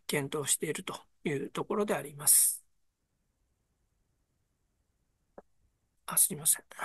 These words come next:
あ、それで、えーと、研究活動の方ですけれども、えー、今日、本日は一、二、三、四、六、六件、えーと、お話ししますけれども、えー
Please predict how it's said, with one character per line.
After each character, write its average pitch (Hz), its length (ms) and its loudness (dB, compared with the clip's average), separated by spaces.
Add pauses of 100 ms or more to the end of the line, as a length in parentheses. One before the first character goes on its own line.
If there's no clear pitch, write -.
(720)
あ、 190 100 2
そ 202 120 6
れ 214 80 4
で、 208 180 4 (240)
え 202 160 4
ー 180 40 2
と、 185 120 -2
研 233 200 2
究 254 160 -2
活 311 260 2
動 202 160 0
の 156 100 -2
方 160 180 -4
で 156 100 -2
す - 120 10
け - 100 -8
れ 151 80 -2
ど 151 120 0
も、 180 280 4 (400)
え 160 560 -2 (600)
ー、 - 40 -2
今 208 240 0
日、 - 340 -12
本 285 140 0
日 202 260 0
は 220 180 2
一、 190 260 -4
二、 175 220 -4
三、 175 360 2
四、 - 480 2
六、 220 240 2 (120)
六 269 260 2
件、 135 260 -2 (540)
え 156 120 0
ー 147 80 -6
と、 151 140 -4
お 151 40 -4
話 151 280 2
し - 80 6
し - 60 -2
ま 156 140 2
す - 100 6
け 165 100 -2
れ 143 100 -2
ど 156 100 -2
も、 185 300 6 (500)
え 151 540 0
ー - 40 -16